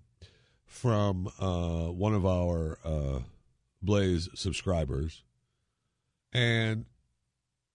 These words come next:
I just thought it was, I thought it was really cool, and I wanted to share it with you. Uh, I really wanted to share with you guys, as of this morning, I've lost seventy-five pounds with Simple to Lose.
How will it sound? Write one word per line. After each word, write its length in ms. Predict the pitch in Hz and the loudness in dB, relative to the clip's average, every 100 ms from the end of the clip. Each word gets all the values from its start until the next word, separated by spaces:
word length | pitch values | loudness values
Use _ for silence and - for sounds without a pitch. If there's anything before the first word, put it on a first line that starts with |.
| _ - | _ -2
I 80 | |
just 200 | 131 120 | 0 2
thought 160 | 147 127 | 4 4
it 40 | |
was, 300 | 107 98 - - _ | 4 0 -2 -12 _
I 120 | 110 | -4
thought 160 | 104 123 | 0 0
it 60 | 110 | 2
was 220 | 95 95 | 0 2
really 280 | 110 107 95 | 2 2 2
cool, 360 | 117 92 90 | 2 2 2
and 80 | 90 | 0
I 60 | 87 | 0
wanted 320 | 87 87 82 | 0 -2 -4
to 120 | 92 | -6
share 260 | - 101 85 | -2 -2 -2
it 80 | 73 | -4
with 180 | 69 | -6
you. 160 | 73 78 - - _ _ _ _ _ - | -4 -6 -8 -20 _ _ _ _ _ -6
Uh, 360 | 110 104 104 - _ _ | -2 0 0 -4 _ _
I 60 | - | 4
really 260 | 127 170 160 | 6 8 6
wanted 280 | 147 143 | 6 4
to 80 | 127 | 2
share 260 | - 170 165 | 4 6 6
with 160 | 120 | 4
you 100 | 120 | 4
guys, 460 | 101 98 90 95 101 - | 2 4 4 2 0 2
as 260 | 135 156 135 | 4 6 4
of 180 | 139 | 4
this 240 | 123 117 127 | 4 2 2
morning, 460 | 139 95 82 107 - _ _ _ - | 0 0 -2 -4 -10 _ _ _ -4
I've 280 | 120 117 113 | 0 2 2
lost 500 | 117 117 107 - - - | 4 4 2 -2 -10 -6
seventy-five 1040 | - - 143 151 147 156 - 127 127 107 | -2 2 4 4 2 0 2 2 2 -2
pounds 580 | - 95 67 64 - - _ _ _ - | -2 -2 -4 -10 -16 -20 _ _ _ -4
with 200 | 98 - | -2 -2
Simple 500 | - - 123 139 127 | -4 0 0 -2 -6
to 180 | - 127 | -2 -2
Lose. 460 | 80 - _ - | -2 -8 _ -20